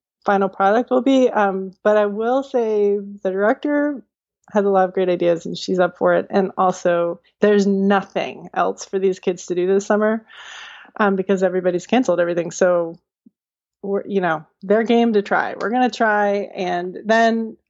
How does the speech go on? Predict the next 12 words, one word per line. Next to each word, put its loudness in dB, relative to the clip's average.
inevitably, 2
when -4
Virginia 0
goes 0
back 0
to -4
phase -2
one -2
in 0
August 2
or -4
whatever, 0